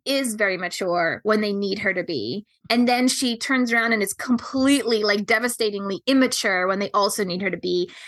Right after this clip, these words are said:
And worse yet, the show, I feel like, doesn't really acknowledge her immaturity. In, in, and, like, w-, it'll come up in, in a more episodes, so I don't wanna get, give examples too early, but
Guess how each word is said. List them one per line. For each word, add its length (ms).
And 440
worse 400
yet, 320
the 80
show, 560
I 60
feel 180
like, 120
doesn't 220
really 220
acknowledge 920
her 280
immaturity. 800
In, 120
in, 200
and, 360
like, 180
w-, 260
it'll 160
come 240
up 160
in, 80
in 220
a 40
more 320
episodes, 360
so 80
I 20
don't 100
wanna 140
get, 160
give 160
examples 460
too 140
early, 380
but 300